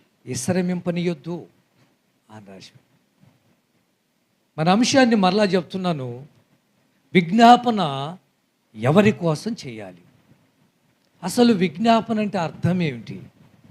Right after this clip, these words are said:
ఎవరెవరు విజ్ఞాపన చేశారు? ఎవరి కోసం చేశారు?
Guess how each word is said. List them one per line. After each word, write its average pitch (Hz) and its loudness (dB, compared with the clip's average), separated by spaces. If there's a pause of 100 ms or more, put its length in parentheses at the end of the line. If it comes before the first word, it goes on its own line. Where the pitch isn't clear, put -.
(840)
ఎవరెవరు 220 2
విజ్ఞాపన 196 -4
చేశారు? 143 -14 (520)
ఎవరి 196 4
కోసం 220 -2
చేశారు? 156 -8